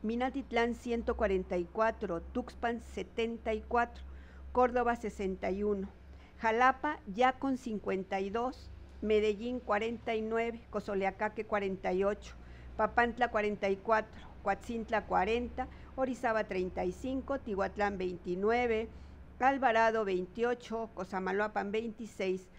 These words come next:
Martínez de la Torre, veintiuno, Nanchital y San Andrés, veinte cada una, La Antigua, diecinueve, Tierra Blanca, dieciocho, Fortín, diecisiete, Las Chuapas, dieciséis, Agua Dulce y Perote, quince cada una, Jaltipan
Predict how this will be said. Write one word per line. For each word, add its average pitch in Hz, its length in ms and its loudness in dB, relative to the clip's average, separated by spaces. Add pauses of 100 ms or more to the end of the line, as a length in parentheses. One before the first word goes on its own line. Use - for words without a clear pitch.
(260)
Martínez 220 500 0
de 190 100 -2
la 175 140 0
Torre, 220 320 0
veintiuno, 247 720 -2
Nanchital 240 580 0
y 269 60 -4
San 247 240 -2
Andrés, 233 460 0
veinte 220 400 0
cada 208 260 2
una, 226 380 0 (360)
La 220 140 4
Antigua, 240 540 4
diecinueve, 226 960 2 (240)
Tierra 240 320 2
Blanca, 220 420 2
dieciocho, 233 800 -2 (120)
Fortín, 220 440 -2
diecisiete, 220 880 -2 (480)
Las 208 280 2
Chuapas, 220 460 2
dieciséis, 226 760 0 (280)
Agua 277 280 4
Dulce 240 320 -2
y 240 40 -4
Perote, 208 480 -2
quince 220 380 -6
cada 220 300 0
una, 220 400 0 (180)
Jaltipan 254 720 0